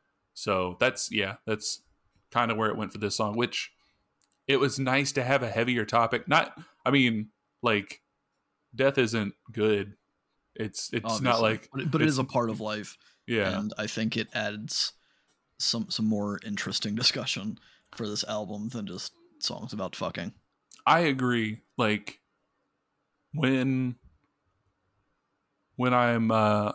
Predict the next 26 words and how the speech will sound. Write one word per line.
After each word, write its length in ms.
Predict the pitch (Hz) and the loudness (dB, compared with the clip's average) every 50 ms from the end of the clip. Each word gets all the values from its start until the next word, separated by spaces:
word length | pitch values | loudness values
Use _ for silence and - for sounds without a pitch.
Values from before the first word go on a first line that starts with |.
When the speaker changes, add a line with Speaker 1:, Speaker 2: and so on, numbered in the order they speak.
| - - | 0 0
Speaker 1:
imagining 800 | 117 117 113 117 123 127 127 - - 117 113 107 104 101 107 - - - - | 2 4 6 6 6 6 4 2 2 0 0 0 -2 -4 -8 -14 -20 -12 -2
having 320 | - 117 113 113 107 104 - | 0 0 2 2 0 -2 -2
sex, 560 | - - 110 101 98 - - - - - _ _ _ _ _ _ _ _ _ _ | 0 0 0 0 0 -4 -10 -10 -10 -12 _ _ _ _ _ _ _ _ _ _
Speaker 2:
<laughs> 420 | - 170 - - - 143 - - | -4 -4 -4 -4 -4 -10 -8 -6
Speaker 1:
uh, 160 | 113 110 113 - - - - - | -6 -6 -6 -8 -12 -10 -2 0
I'm 160 | 117 113 113 | 2 2 4
not 220 | 113 113 101 110 | 4 4 4 2
listening 360 | 107 98 - - 110 107 101 98 | 0 -2 0 2 2 2 2 0
to 60 | 98 | -2
music. 460 | 98 98 101 104 95 87 - _ - _ _ _ _ _ _ _ _ _ _ _ _ _ _ _ _ _ | -2 -4 -4 -6 -8 -10 -10 _ -18 _ _ _ _ _ _ _ _ _ _ _ _ _ _ _ _ _
But 220 | - 107 101 98 - | 0 0 2 2 0
when 160 | 113 107 101 | 0 -2 0
I'm, 280 | 104 101 101 101 101 - _ - | 0 -2 -2 -2 -4 -6 _ -6
I'm 180 | 117 107 101 | -4 -4 -4
grieving 420 | 101 113 110 110 107 107 101 101 95 | -2 0 0 0 2 0 0 -2 0
death, 280 | - 107 104 98 - - _ _ _ _ _ _ _ _ _ _ _ _ _ _ _ _ _ - | 2 4 4 2 0 -4 _ _ _ _ _ _ _ _ _ _ _ _ _ _ _ _ _ -4
I 120 | 101 98 | -2 -2
would 200 | 98 98 95 98 | 0 -2 -2 -2
be 300 | - 107 98 98 98 - - | -2 -2 0 0 -2 -4 -2
listening 440 | - 113 104 98 - 110 104 104 104 | 0 0 0 0 0 -2 -2 0 -2
to 60 | 101 | -2
music 400 | 101 101 101 98 101 101 - - - | -2 -2 -2 -2 -4 -4 -4 -4 -4
and 140 | 107 104 101 | -2 -2 0
wanting 200 | 101 98 101 104 | 0 -2 -2 -2
to 100 | - 104 | -2 -2
relate 420 | 101 104 101 101 98 101 - - | -2 -2 -2 -2 -2 -2 -4 -8